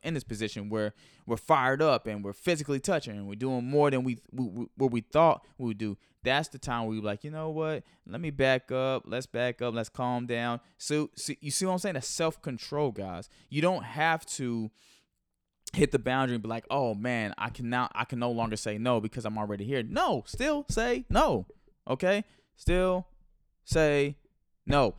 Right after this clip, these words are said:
and communicate constantly with your partner. Like I said, it's not easy. You know, there will be times where you do put yourself in that situation, like, "Oh man, I'm here." But the question is, what are you going to do with it,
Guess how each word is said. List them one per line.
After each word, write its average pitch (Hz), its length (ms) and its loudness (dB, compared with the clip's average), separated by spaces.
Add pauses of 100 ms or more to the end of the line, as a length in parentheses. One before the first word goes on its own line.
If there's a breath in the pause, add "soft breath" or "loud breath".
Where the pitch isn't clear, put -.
(100 loud breath)
and 131 100 -4
communicate 180 800 4
constantly 160 720 2
with 143 300 2
your 139 120 0
partner. 131 380 0
Like 113 220 -2
I 127 40 -4
said, 139 260 -2 (100)
it's 143 240 4
not 185 260 6
easy. 190 460 6 (760 soft breath)
You 143 120 -2
know, 165 80 6
there 160 160 6
will 175 180 4
be 202 140 0
times 226 360 2
where 139 120 -2
you 135 100 -8
do 180 220 4
put - 180 -2
yourself 147 380 0
in 131 60 -6
that 123 120 0
situation, 123 540 -4
like, 139 120 -2
"Oh 127 240 0
man, 127 200 -4
I'm 120 160 -4
here." 117 320 -2 (480)
But 143 160 2
the 135 80 -2
question 175 480 0
is, 147 260 -2
what 131 140 -2
are 127 60 -2
you 123 220 -6
going 123 260 -4
to 113 80 -14
do 117 200 -2
with 104 160 -4
it, 87 120 -10